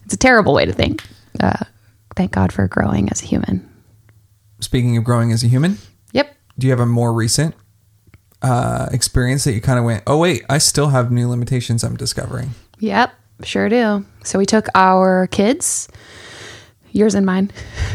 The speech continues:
Speaker 2: Great. Thanks for the clarity.
Speaker 1: <laughs> We took our kids to Disney World, uh, this year with my parents and my sister and her husband. And when we did that, um, like, I knew I was kind of, like, not in great shape.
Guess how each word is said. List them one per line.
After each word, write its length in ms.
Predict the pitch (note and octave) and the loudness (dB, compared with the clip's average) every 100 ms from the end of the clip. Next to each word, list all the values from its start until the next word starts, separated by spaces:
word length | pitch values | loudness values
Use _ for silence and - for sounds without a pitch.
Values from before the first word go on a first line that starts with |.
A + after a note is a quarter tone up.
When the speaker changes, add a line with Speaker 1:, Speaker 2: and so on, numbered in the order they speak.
| - | -2
Speaker 2:
Great. 200 | B2+ - | -2 -2
Thanks 320 | - E4 - | 0 0 4
for 60 | - | 2
the 60 | - | 4
clarity. 300 | C#4+ A#2 - | 2 4 2
Speaker 1:
<laughs> 640 | D3+ D#4+ - - - D4 | 2 -2 -2 -8 -6 -2
We 120 | B3+ B3 | 0 2
took 180 | A#3+ | 4
our 140 | A#3+ B3+ | 4 4
kids 320 | C4 A3+ - | 4 2 0
to 200 | - A3+ | 2 4
Disney 340 | G#3+ G#3+ C4+ A3+ | 4 2 4 4
World, 480 | F#3 G3 C4 - - - - - | 4 2 0 -4 -20 -20 -20 -10
uh, 240 | - G#3 G3 | -2 2 4
this 240 | G3+ - | 2 4
year 220 | F#3+ F#3+ A3 | 4 4 6
with 200 | G3 G3+ | 4 4
my 160 | G3 | 2
parents 460 | F#3+ G3+ G#3 A3 - | 2 2 2 0 0
and 100 | F#3+ | 2
my 120 | F#3+ | 2
sister 320 | - F#3 F#3 | 0 0 2
and 120 | F3+ | 2
her 120 | F3+ F3+ | 2 0
husband. 480 | E3 E3+ G3 B3 - - - - | 0 0 0 0 -4 -20 -20 -2
And 520 | G#3 F#3+ F#3 F3+ F#3 - _ - _ _ _ _ _ _ _ - - - | 2 4 6 4 2 -2 _ -20 _ _ _ _ _ _ _ -18 -10 2
when 280 | G#3+ A3 G#3+ | 4 6 6
we 120 | G3+ | 4
did 300 | A#3+ F4 A3 | 4 2 4
that, 540 | F#3 - G4+ - - - - | 2 4 2 -2 -10 -8 -2
um, 600 | F#3+ F3+ F3+ F3 F3+ - _ | 0 2 0 0 -2 -4 _
like, 140 | C#4+ D4 | 0 4
I 80 | E4 | 4
knew 140 | F#4+ | 4
I 60 | G#4+ | 4
was 140 | F#4 | 2
kind 180 | - B3+ | 4 4
of, 100 | A3 | 4
like, 200 | G3 G3 | 2 2
not 320 | G3+ G3 F#3+ | 4 4 4
in 100 | G#3 | 4
great 340 | G3 F#3+ F#3+ - | 2 2 0 -2
shape. 600 | - - F#3+ E4 - | -2 0 0 -2 -4